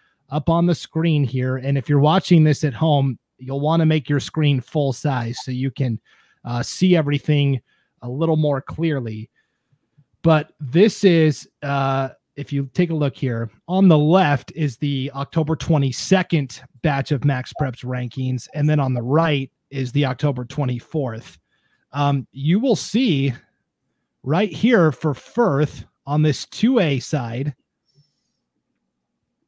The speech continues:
three and four is their record. And same thing on the Tuesday update, Firth with a record of three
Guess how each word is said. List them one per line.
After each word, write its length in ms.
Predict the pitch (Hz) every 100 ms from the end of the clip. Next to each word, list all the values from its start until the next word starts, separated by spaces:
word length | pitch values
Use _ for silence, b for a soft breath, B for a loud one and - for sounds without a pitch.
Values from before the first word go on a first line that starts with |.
| _ _ _ _ _ _ _ _ _
three 400 | - - 226 233
and 140 | 190
four 540 | - 214 214 127 104 - _ -
is 180 | 160 135
their 220 | 170 143
record. 440 | 139 127 113 101 - _ _ _ _ _ _ _ _ _ _ _ _
And 200 | 120 123
same 240 | - 180 185
thing 240 | 190 180
on 120 | 165
the 100 | 160
Tuesday 500 | - 185 170 170 160
update, 560 | 151 151 - 139 127 - _
Firth 460 | _ - 165 156 -
with 160 | 156
a 60 | 147
record 400 | 139 147 151 143
of 240 | 127 127
three 720 | 123 - 147 160 165 165 165